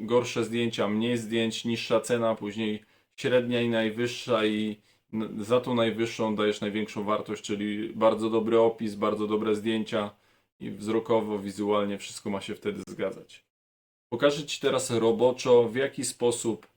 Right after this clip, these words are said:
robić miniaturki i w jaki sposób, e, robić opis.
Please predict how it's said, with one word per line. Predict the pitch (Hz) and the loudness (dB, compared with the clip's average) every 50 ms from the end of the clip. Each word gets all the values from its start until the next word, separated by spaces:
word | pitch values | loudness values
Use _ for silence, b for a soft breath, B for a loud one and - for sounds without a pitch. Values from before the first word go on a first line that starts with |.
| _ _ _ _ _ _ _ _ _ _ _ _ _ _ - | _ _ _ _ _ _ _ _ _ _ _ _ _ _ 0
robić | 110 117 113 110 104 - - | 0 2 2 0 -2 -4 -4
miniaturki | 117 113 117 123 123 120 120 - 135 135 131 135 - 139 135 139 143 143 - _ _ _ | -2 0 2 2 2 0 0 -2 -2 -2 -2 -4 -6 -4 -4 -2 -4 -4 -6 _ _ _
i | 131 120 | -4 -2
w | 113 | 2
jaki | 123 123 120 - 123 | 2 2 0 0 -4
sposób, | - - - - - - 123 117 - 127 120 110 - 120 | -6 -6 -8 -8 -4 -2 -2 -2 0 0 -2 -2 -2 -2
e, | 117 107 107 110 110 110 107 110 | 0 2 4 4 6 6 6 6
robić | 113 117 110 113 107 - - | 6 4 4 2 -2 -6 -6
opis. | - - 110 110 - - 104 95 - - - - - _ | -2 0 0 0 0 -2 -8 -10 -10 -12 -12 -14 -16 _